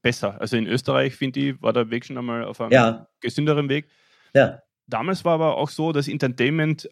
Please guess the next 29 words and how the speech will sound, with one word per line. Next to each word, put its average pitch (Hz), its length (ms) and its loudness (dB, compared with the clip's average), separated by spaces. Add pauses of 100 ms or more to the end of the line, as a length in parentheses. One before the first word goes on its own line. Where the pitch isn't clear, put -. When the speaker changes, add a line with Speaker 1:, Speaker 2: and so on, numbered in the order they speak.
Speaker 1:
auf - 240 -8
Entertainment 131 560 0
nicht 143 160 -4
vergessen 139 340 -2
worden 107 140 2
ist. 101 180 -6
Wir 113 140 2
haben 123 140 0
drinnen 143 240 -2
gehabt 131 200 -2
die 120 60 -6
Cable 139 320 0
Guys 139 340 -2
und 123 320 -2
wenn 123 120 -2
du 131 180 2
dich 127 220 -4
zurückerinnerst, 143 760 -2
äh, 123 240 0
da 120 160 -4
war 117 140 2
jede 117 420 -4
Woche 127 400 0
war 123 140 2
da 123 100 0
irgendwas 127 500 -4
dabei, 117 500 0
wo 127 100 -4
du 123 260 -2